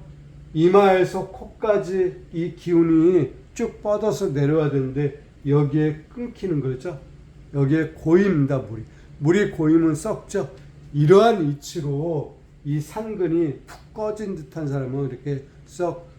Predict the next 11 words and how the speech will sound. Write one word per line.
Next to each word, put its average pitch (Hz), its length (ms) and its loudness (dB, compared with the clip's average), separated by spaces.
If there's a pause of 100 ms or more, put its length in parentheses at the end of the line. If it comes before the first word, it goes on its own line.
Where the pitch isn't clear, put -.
(240)
좋지 160 340 -6
못합니다. 120 540 -6 (340)
일생을 180 540 2
살면서 175 840 -2 (220)
큰 233 480 -2
어려움을 147 840 2 (360)
꼭 - 460 2 (520)
겪게 147 440 -4
됩니다. 117 320 -8 (300)
그게 170 640 0 (160)
일이라든지 151 1120 0